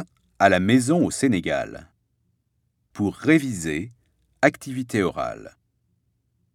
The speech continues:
Sept un. Comment dire ? Se plaindre. Quand elle est à Dakar, sa ville natale, Essatou Thibaudeau sort souvent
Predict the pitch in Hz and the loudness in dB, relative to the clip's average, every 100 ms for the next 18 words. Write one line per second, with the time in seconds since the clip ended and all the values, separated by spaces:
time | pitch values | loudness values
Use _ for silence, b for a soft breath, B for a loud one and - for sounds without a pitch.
0 | _ _ _ _ _ _ _ _ _ - | _ _ _ _ _ _ _ _ _ -14
1 | - - 143 - - - _ _ _ - | -2 2 2 0 -16 -20 _ _ _ -4
2 | 110 - _ _ _ _ _ _ _ _ | -4 -4 _ _ _ _ _ _ _ _
3 | _ - 151 143 123 90 92 127 156 _ | _ 0 4 4 2 0 -4 -6 -8 _
4 | _ _ _ _ _ _ - 101 - 135 | _ _ _ _ _ _ -8 -6 0 0
5 | 87 62 57 - _ _ _ _ _ _ | 0 -4 -14 -20 _ _ _ _ _ _
6 | _ _ _ - 135 127 151 180 101 90 | _ _ _ 0 2 4 4 4 2 2
7 | 87 98 98 123 156 _ _ - - 82 | -2 0 2 2 -2 _ _ -14 -6 -6
8 | 78 80 85 90 127 135 147 147 _ _ | -6 -6 -6 0 2 2 -2 -10 _ _
9 | _ _ _ _ _ 147 170 - 156 - | _ _ _ _ _ 0 2 2 -2 -2
10 | 185 170 - 175 123 95 82 92 120 b | -4 -4 -6 -4 0 0 0 -2 -4 b
11 | b b - 113 - - 170 117 104 127 | b b -4 -2 -2 -2 -2 0 0 -2